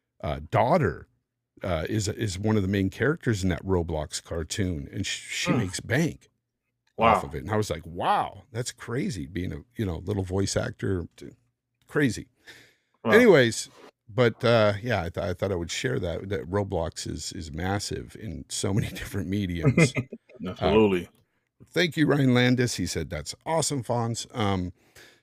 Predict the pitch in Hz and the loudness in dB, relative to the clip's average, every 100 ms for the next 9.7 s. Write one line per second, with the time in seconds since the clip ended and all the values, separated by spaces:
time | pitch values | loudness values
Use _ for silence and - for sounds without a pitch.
0 | _ _ _ - 151 131 - 143 139 135 | _ _ _ 0 4 4 2 0 2 0
1 | - 110 95 98 92 90 85 - 80 67 | 0 0 0 0 0 0 -2 -2 -4 -4
2 | 82 78 76 95 85 - 62 95 - 110 | -8 -8 -8 -8 -8 -10 -10 -10 -4 0
3 | 98 98 90 95 101 98 101 127 120 117 | 2 2 0 0 0 0 2 4 4 2
4 | 110 123 131 131 127 117 110 - 113 101 | 2 6 8 8 6 0 -2 -2 0 2
5 | 95 80 92 85 80 78 78 71 - 76 | 2 -2 -6 -6 -6 -8 -10 -10 -8 -6
6 | 73 82 80 - 95 85 107 98 95 104 | -4 -4 -6 -6 -6 0 2 2 0 2
7 | 104 101 92 95 92 - 71 82 80 80 | 4 2 0 0 -2 -4 -8 -8 -8 -8
8 | - 82 78 82 - 92 117 143 127 123 | -10 -10 -8 -10 -8 -6 2 6 6 6
9 | 120 107 - 90 123 98 | 2 -2 -2 -4 -2 -4